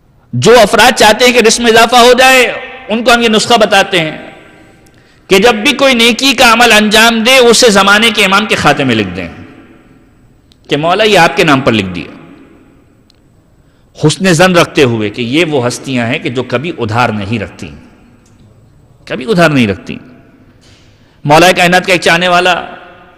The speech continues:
बहुत सारे अफराद को कर्जा दिया करता था, और जब कर्जा दिया करता था, एक हिसाब किताब की बुक बना ली थी जिसमें लिख दिया था, "ये मौला कायनात के नाम पर लिख दिया।" किसी की शादी का मामला है, शादी के पैसे दे दिए, लिख दिया, "मौला कायनात के नाम पर दे दिया।"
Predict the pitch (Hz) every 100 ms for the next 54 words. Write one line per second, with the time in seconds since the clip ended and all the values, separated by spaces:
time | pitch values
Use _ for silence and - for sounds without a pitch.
0 | _ _ _ _ _ _ - 190 262 262
1 | 254 233 233 214 214 185 175 165 151 123
2 | 110 110 95 90 - - - _ _ _
3 | _ _ _ _ _ _ _ _ _ _
4 | _ _ 131 151 175 160 156 196 180 160
5 | 151 - 151 165 185 160 160 139 123 120
6 | 147 175 151 151 147 156 147 170 170 180
7 | 180 170 160 147 - 147 139 147 123 139
8 | 139 127 120 127 131 110 107 107 110 95
9 | 95 87 80 67 64 - _ - 131 143
10 | 135 135 131 151 151 139 139 120 107 107
11 | 131 147 151 147 147 139 120 107 123 120
12 | 104 98 98 101 127 147 143 143 143 123
13 | 110 -